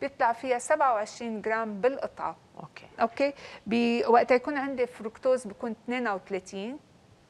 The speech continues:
Speaker 1: علي نشا، وبكون عندي ستة وثلاثين وقت يكون عندي السكر العادي.
Speaker 2: اوف.
Speaker 1: هلا كمان الفرق منه كتير كبير.
Speaker 2: مزبوط.
Speaker 1: لانه بالنتيجه النشا هيدا اللي بدي احاول وصله، واللي امبارحه كنا عم نحكي ستيفاني.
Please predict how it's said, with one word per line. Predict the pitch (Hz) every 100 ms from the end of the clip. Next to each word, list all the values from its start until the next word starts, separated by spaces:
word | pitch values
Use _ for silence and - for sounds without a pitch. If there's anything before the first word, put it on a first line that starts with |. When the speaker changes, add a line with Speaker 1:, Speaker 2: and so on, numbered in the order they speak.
| -
Speaker 1:
علي | 170 202 208 311 -
نشا، | 202 208 - 277 311 - -
وبكون | 214 226 220 269 320
عندي | 285 277 254 262 262 -
ستة | - - - 247
وثلاثين | 226 226 220 220 233 240 226
وقت | 202 208
يكون | 208 226
عندي | 208 214 202
السكر | - - - 196 185
العادي. | 160 139 156 - 147 _ _ _ _ _ _
Speaker 2:
اوف. | 156 143 - - _ - - - - 233
Speaker 1:
هلا | 240 208 -
كمان | 233 220 240 311
الفرق | 330 - 247 254 311
منه | 233 208 214
كتير | - 226 226
كبير. | 220 262 269 185
Speaker 2:
مزبوط. | 180 156 139 131
Speaker 1:
لانه | 208 208 208
بالنتيجه | 220 226 214 247 240 240
النشا | 220 277 - 233 233 311 285
هيدا | 233 233
اللي | 220
بدي | 202 190
احاول | 214 - 240 226 220
وصله، | 226 233 233
واللي | 202
امبارحه | 202 226 - -
كنا | 240 226
عم | 208 208
نحكي | 226 - 233
ستيفاني. | - 196 180 180 170